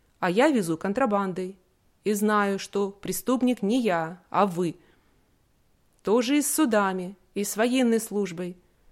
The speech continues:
Не иду я ни в присяжные, ни в выборщики, ни в солдаты. Главное же, не только не иду ни в стражники, полицейские, сборщики податей,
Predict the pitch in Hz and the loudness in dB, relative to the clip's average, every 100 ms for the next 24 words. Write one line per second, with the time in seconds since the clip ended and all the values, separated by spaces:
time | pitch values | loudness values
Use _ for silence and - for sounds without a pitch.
0 | - _ _ 185 208 311 285 285 190 180 | -20 _ _ 0 4 4 6 4 2 -2
1 | 156 202 254 - 269 233 214 202 202 196 | -2 -2 -2 -2 0 4 4 2 0 -2
2 | 202 202 _ 175 220 202 208 185 - 185 | -6 -10 _ -2 -2 -2 -2 8 8 8
3 | - 175 180 - 170 202 220 220 208 151 | 0 -12 -12 -8 -4 -4 -2 -4 -4 -6
4 | 143 143 - _ _ _ _ _ _ _ | -10 -16 -18 _ _ _ _ _ _ _
5 | - 165 226 302 233 165 160 160 - _ | -8 4 6 6 4 0 -4 -10 -12 _
6 | - 196 196 311 311 294 269 233 220 214 | -6 -4 2 2 4 4 4 4 2 2
7 | 196 208 - 214 202 196 175 175 180 185 | 0 -4 -2 2 2 2 -6 -6 -10 -8
8 | - 185 185 196 180 - 175 160 160 202 | -6 -6 -2 -4 -4 -6 -8 -6 -4 -4
9 | - 202 190 190 196 180 175 - 165 | -4 -6 -6 -4 -4 -4 -6 -8 -10